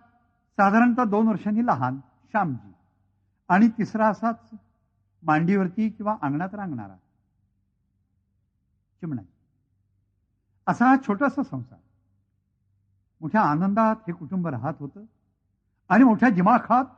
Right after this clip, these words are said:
हे कुटुंब वावरत होतं. कारण संसारात आनंद होता, राजकारणात सत्ता होती, वजन होतं. पण तरीही एखादी अवतीभोवतीची म्हातारी येऊन हळूच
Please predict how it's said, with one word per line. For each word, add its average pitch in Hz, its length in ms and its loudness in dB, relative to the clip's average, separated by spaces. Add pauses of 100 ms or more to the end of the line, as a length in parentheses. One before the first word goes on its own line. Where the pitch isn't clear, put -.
(480)
हे 202 60 -8
कुटुंब 196 300 -4
वावरत 143 480 -2
होतं. - 180 -20 (920)
कारण 175 140 0
संसारात 180 500 -2 (160)
आनंद 233 300 0
होता, 147 360 -6 (840)
राजकारणात 208 640 2
सत्ता - 380 -6
होती, 233 400 0 (420)
वजन 160 280 -6
होतं. 123 260 -10 (1300)
पण 285 220 2
तरीही 269 340 6
एखादी 226 300 0
अवतीभोवतीची 196 720 0
म्हातारी 175 440 -4
येऊन 180 260 -4
हळूच 165 320 -8